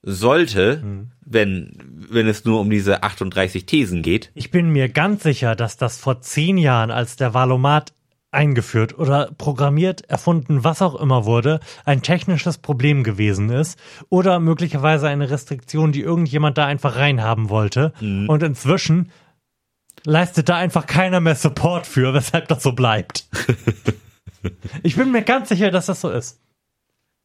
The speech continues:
Speaker 1: Möglich. Wen wollen wir denn dabei haben? Also, die S P D, die C D U, die Grünen.
Speaker 2: Okay, wart, ganz im Ernst, möchten wir,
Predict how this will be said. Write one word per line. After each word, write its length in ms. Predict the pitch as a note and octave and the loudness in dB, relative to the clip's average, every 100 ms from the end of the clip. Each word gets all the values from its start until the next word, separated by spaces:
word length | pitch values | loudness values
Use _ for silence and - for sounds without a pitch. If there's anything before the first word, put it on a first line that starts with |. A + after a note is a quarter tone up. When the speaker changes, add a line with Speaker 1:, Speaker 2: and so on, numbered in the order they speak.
| - | -10
Speaker 1:
Möglich. 540 | F2 F#2 F2 C2+ C#2 - - _ - | -4 -4 -4 -10 -12 -16 -20 _ -2
Wen 380 | G#2+ D3 G3+ G#3 _ _ | 2 2 0 -4 _ _
wollen 240 | - B2+ | 0 4
wir 80 | B2+ | 4
denn 160 | A2+ A2 | 2 2
dabei 400 | G2 D#2+ D2+ D2 | 2 0 -2 -2
haben? 300 | C2 A#1+ C2 | -4 -6 -6
Also, 460 | G2 F#2 D#2+ C#2 - _ _ | -2 -2 -2 -4 -8 _ _
die 120 | - C3 | 0 0
S 180 | A#2+ | 0
P 140 | - A2 | 0 0
D, 280 | D2+ C#2+ B1+ _ _ _ _ _ _ - | 0 -4 -6 _ _ _ _ _ _ -4
die 120 | G2 | -4
C 240 | - A#2 | 0 0
D 160 | F#2+ G#2 | 2 2
U, 320 | A#2+ D3 F3 - _ _ _ | 4 2 0 -8 _ _ _
die 140 | C3 B2+ | 0 2
Grünen. 420 | A#2 A2 G2 D#2+ | 2 4 4 2
Speaker 2:
Okay, 280 | D2+ - D3 | -4 -2 0
wart, 340 | F3 - _ | 0 -2 _
ganz 220 | - G#3 G3+ | -4 -2 -2
im 60 | |
Ernst, 200 | E3+ D#3+ | -6 -4
möchten 500 | A#2+ E3 G#3 - A#3+ | 0 0 0 -4 -2
wir, 300 | A3 A3 - | 2 0 -2